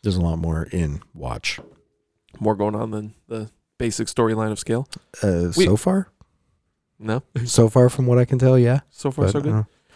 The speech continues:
Speaker 2: I don't know. He's a better musician than an author, I'll be honest.
Speaker 1: And, I mean, he's only got two books, so.
Speaker 2: Yeah.
Speaker 1: And he's got, what,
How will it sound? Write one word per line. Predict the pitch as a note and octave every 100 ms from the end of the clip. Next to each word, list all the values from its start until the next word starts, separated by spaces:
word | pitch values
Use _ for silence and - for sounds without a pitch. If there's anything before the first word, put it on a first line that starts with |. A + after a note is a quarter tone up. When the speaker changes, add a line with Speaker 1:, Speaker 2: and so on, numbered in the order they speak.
| - - _ _ _ _ -
Speaker 2:
I | G#2
don't | F2
know. | F2 - -
He's | D3+ C#3+
a |
better | C3 A2+
musician | G#2 G#2 G2 - -
than | - -
an | A1+
author, | C#2 - C2+ - -
I'll | -
be | D#2
honest. | A1+ D#2 - - _ - - - - _ B3
Speaker 1:
And, | A#3
I |
mean, | D#3 C3+
he's | C3 B2
only | A#2+ A#2
got | A2+ - _ _ _ _ _
two | - G2
books, | A2+ B2+ - - - -
so. | - - A2+ -
Speaker 2:
Yeah. | - _ _ _ -
Speaker 1:
And | A#2
he's | A2
got, | G#2+ G1+ -
what, | - -